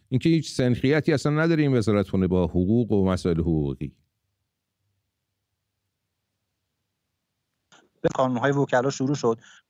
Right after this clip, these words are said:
Speaker 2: که شما اجازه بدین قوه قضاییه بر شما نظارت داشته باشه.
Speaker 1: مهم.
Speaker 2: خب، ما زیر بار این فشار نرفتیم، زیر بار این ننگ تاریخی نرفتیم.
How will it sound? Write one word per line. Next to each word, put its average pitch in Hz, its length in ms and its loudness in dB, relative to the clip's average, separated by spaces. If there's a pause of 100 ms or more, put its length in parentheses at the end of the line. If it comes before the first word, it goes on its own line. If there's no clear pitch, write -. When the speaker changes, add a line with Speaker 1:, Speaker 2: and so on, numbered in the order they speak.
Speaker 2:
که 170 80 2
شما 175 340 2
اجازه 170 380 2
بدین 190 380 2
قوه 160 400 2
قضاییه 151 460 0
بر 151 200 0
شما 147 260 -2
نظارت 143 520 2
داشته 107 260 -8
باشه. 98 180 -10 (260)
Speaker 1:
مهم. 95 360 -2 (960)
Speaker 2:
خب، 151 280 2 (280)
ما 180 580 2
زیر 160 400 0
بار 156 400 2
این 165 300 -2
فشار 165 400 0
نرفتیم، 135 540 -2
زیر 156 200 -2
بار 143 200 2
این 151 280 -2
ننگ 147 220 0
تاریخی 139 340 -4
نرفتیم. 135 340 -2